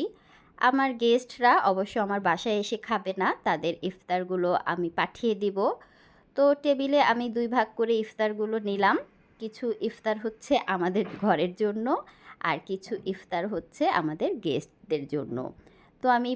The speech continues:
পাঁচটা বোতলে শরবত নিয়েছি, যেহেতু পাঁচজন, গ্লাসে খাওয়ার চেয়ে বোতলে দিয়ে দিয়েছি। আর এখানে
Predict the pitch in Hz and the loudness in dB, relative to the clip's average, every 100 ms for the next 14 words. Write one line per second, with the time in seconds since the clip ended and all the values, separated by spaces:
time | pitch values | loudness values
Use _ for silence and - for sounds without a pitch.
0 | 247 208 233 247 226 214 220 226 233 208 | -2 -4 -2 -2 0 0 0 -2 0 0
1 | 202 214 - 208 196 - 277 202 208 190 | 0 -4 -2 -2 -2 -4 -4 0 -2 -2
2 | 190 160 170 175 190 269 523 _ - 160 | -2 0 0 0 2 2 -2 _ -2 -2
3 | 175 202 190 - _ - 226 175 175 - | 0 -4 -6 -8 _ -6 -2 0 0 -2
4 | 190 180 170 185 185 175 175 165 170 170 | -4 -2 -4 -2 -4 -2 -2 -2 -2 -2
5 | 165 247 302 - - - - - 170 170 | -4 -4 -4 -4 -10 -20 -8 0 2 2
6 | 175 190 190 185 | 0 -2 -2 0